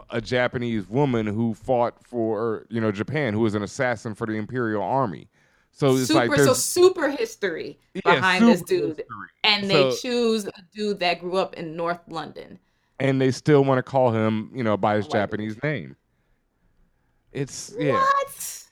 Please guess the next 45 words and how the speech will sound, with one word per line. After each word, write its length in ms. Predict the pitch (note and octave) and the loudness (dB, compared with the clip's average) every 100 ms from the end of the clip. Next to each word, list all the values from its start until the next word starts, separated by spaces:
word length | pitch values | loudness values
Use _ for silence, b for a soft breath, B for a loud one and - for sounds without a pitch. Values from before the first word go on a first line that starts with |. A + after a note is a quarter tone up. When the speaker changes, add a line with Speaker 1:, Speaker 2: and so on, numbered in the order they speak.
| _ _ - D#3+ | _ _ -6 0
Speaker 2:
Just 140 | E3 | 2
Speaker 1:
Yeah. 40 | C#3+ | 4
Speaker 2:
like 180 | C#4 | 4
they 100 | C4+ | 4
were 140 | C4 C4 | 4 4
going 340 | A#3+ C4 C4+ | 4 4 0
to 260 | C#4 C4 B3 | -4 -6 -6
call 340 | - B3 A#3+ | 0 4 4
Homegirl 640 | A#3 A#3+ A#3+ A#3 A#3 A3+ A#3 | 4 0 0 0 2 2 0
still 360 | - A3 A3 G#3+ | -2 0 2 0
the 100 | G#3 | -2
Major, 600 | G3+ G#3+ G#3 A3 A#3 A#3 B B B B - | 0 0 2 2 0 -2 B B B B 2
uh, 460 | F3+ F3 D#3+ C#3 - A3 | 4 4 2 -2 -6 -2
her 200 | G3+ F3+ | -2 0
full 240 | - G#3+ | 2 2
name, 260 | A3 A3+ A3+ | 2 0 -2
her 100 | F#3+ | -4
Kusanagi 460 | G3+ G#3+ G#3 G3+ G#3+ | -6 -2 0 2 0
name, 240 | A3 A3 | -2 -2
and 100 | F#3 F3+ | -2 -6
then 100 | F3 | -6
it 60 | |
was 120 | D#3+ | -2
like, 100 | E3+ | 2
Speaker 1:
Yep. 80 | E3+ | 2
Speaker 2:
"No, 80 | F3+ | 2
we're 80 | F#3 | 0
just 120 | F#3 | -2
gonna 120 | F3+ | -4
call 160 | F3 F#3 | -6 -6
her 100 | E3+ | -6
the 60 | |
Major." 320 | F3 F#3 D#3+ - b b b b - | -6 -6 -6 -12 b b b b -4
Okay, 160 | - B3+ | 0 2
and 120 | A#3+ | 4
Speaker 1:
Yep. 100 | C4 | 2
Speaker 2:
I'm 120 | C4+ | 0
looking 220 | F4+ A4+ | -2 0
at 120 | - - | 0 0
his 300 | C4+ B3+ F#3+ | -2 -4 -4
biography 600 | G3+ F3+ G3 G3 F#3+ F3 | 0 4 2 0 -4 -4
so 120 | F#3+ | -2
I 60 | G3 | -2
could 200 | G3 - | -2 -4
understand. 720 | F#3+ F3 - F#3 F3 F3 | -4 -6 -6 -6 -6 -8